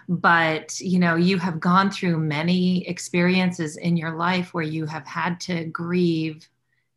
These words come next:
different things, whether it was the loss of children or hearing your cancer diagnosis for the first time. Is there a grieving process that you went through for your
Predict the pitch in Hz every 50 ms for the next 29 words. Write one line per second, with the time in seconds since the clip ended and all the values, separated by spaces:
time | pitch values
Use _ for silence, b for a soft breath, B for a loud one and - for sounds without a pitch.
0 | 170 170 190 190 180 - 190 170 160 156 - - 151 143 143 143 147 151 160 156
1 | - - 165 156 151 160 156 156 156 - 165 156 - - 160 160 151 147 143 147
2 | 143 - - 151 143 - - 160 151 151 147 - 160 170 175 175 170 165 156 147
3 | 147 139 - - 165 156 160 151 151 151 156 156 151 147 151 147 - - 165 151
4 | 143 143 - 160 151 - 151 143 151 147 151 156 151 147 147 - - 151 - -
5 | - 156 147 151 147 - 160 160 151 - - - 156 156 156 151 147 147 151 156
6 | 151 - B B B B B B B B B _ _ 220 220 220 220 196 180 190
7 | 185 202 202 185 180 190 196 190 180 - 185 180 180 175 - - 185 180 175 -
8 | - 180 - 175 180 175 165 165 170 175 - - 190 180 180 175 180 - - 170
9 | 175 175 175 170 170 165 165 -